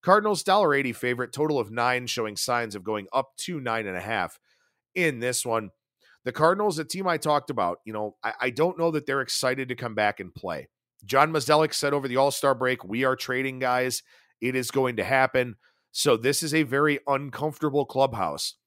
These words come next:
for the next couple of weeks for Saint Louis. Jordan Montgomery and Jack Flaherty almost locks to go. I would say Jordan Hicks going to be moved as well.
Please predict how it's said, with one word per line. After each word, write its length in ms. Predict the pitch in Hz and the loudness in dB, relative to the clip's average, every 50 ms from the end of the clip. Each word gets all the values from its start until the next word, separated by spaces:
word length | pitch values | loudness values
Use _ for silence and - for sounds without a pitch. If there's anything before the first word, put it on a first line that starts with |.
| _ _ _ _ | _ _ _ _
for 240 | - 143 147 147 | 0 2 4 4
the 100 | 135 127 | 4 4
next 240 | 127 131 123 117 - | 2 0 0 0 -2
couple 300 | - 147 131 117 127 120 | -2 -2 -2 0 0 -2
of 100 | 107 92 | -2 -2
weeks 280 | 110 123 123 - - - | -2 -4 -4 -4 -6 -8
for 220 | - 120 117 113 | -6 -4 -4 -4
Saint 340 | 110 - - 117 104 98 82 | -2 -4 -4 -6 -6 -6 -4
Louis. 360 | 110 117 117 113 110 - - - _ _ _ _ _ _ _ - | -2 0 2 2 0 0 -4 -10 _ _ _ _ _ _ _ -2
Jordan 260 | - 143 160 170 165 160 | 4 6 6 6 6 6
Montgomery 500 | 165 156 - - 151 151 151 156 143 131 | 4 4 4 4 2 4 4 2 0 0
and 100 | 127 113 | 0 0
Jack 260 | 120 120 127 123 - | 2 2 2 2 0
Flaherty 500 | - - 131 127 127 131 131 123 123 123 | -4 -2 0 2 4 2 2 2 -2 -2
almost 460 | 92 127 139 143 139 135 123 - - | 0 0 0 2 2 0 -2 -2 0
locks 380 | 117 120 120 120 117 - - - | 2 2 4 4 2 0 -6 -8
to 80 | 110 | -8
go. 440 | 87 95 110 113 113 113 113 104 - _ _ _ _ _ - | -4 0 2 4 4 4 2 0 -2 _ _ _ _ _ -6
I 80 | 110 117 | -4 -4
would 120 | 113 110 | -2 -2
say 140 | - 127 107 | -4 -4 -4
Jordan 380 | 92 107 113 131 127 98 85 | -2 -2 -2 -2 -2 -2 -6
Hicks 380 | - - 131 139 139 - - - | -6 -2 -2 -2 -2 -2 -4 -4
going 160 | - 123 120 | -4 -4 -4
to 120 | 120 117 110 | -4 -6 -8
be 60 | 113 | -4
moved 360 | 117 120 123 120 113 107 - | -2 0 0 0 -2 -4 -8
as 260 | 92 98 90 78 - 90 | -8 -6 -6 -8 -10 -8
well. 420 | 87 113 117 117 117 120 113 | -2 0 2 4 4 2 2